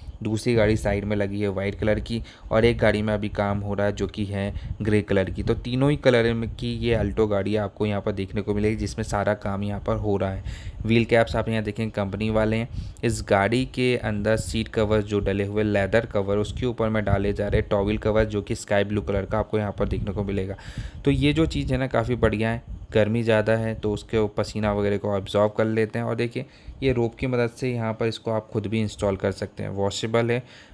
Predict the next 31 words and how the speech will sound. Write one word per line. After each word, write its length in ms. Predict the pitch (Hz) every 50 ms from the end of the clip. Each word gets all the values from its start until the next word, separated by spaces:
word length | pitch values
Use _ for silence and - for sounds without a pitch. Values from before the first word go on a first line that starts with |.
| - - -
वॉशिंग 340 | 107 107 107 - - 113 113
मशीन 260 | 113 107 - - 113
में 160 | 110 110 113 110
आप 180 | 107 107 107
डाल 220 | 104 104 104 101 98
के 140 | - 107
इसे 140 | 107 - 113
वॉश 260 | 104 98 101 101 -
करके 300 | - - 107 101 - 110
वापस 320 | 104 101 98 - - 101 -
से 140 | - 123 117
रीइंस्टॉल 460 | 107 101 98 95 - - 98 95 95
भी 100 | 98 95
कर 120 | - 98
सकते 320 | 92 - - 101 - - 104
हैं। 80 | 98
तो 60 | -
ये 240 | 113 107 110 123 131
देखिएगा, 480 | 127 127 113 - 127 123 113 120 123 127 - - - - - - -
ये 80 | 117 117
हमारे 320 | 113 110 110 107 107 113
टॉवेल 340 | 110 - 104 101 101 104 107
कवर 280 | - 107 104 107 107 107
जो 140 | 101 104 95
कि 140 | - -
यहाँ 100 | 107 101
पर 140 | 101 - 104
इंस्टॉल 360 | 101 - - - 107 107 110
हो 160 | 110 110 110 110
रहे 100 | 110 110
हैं। 100 | 120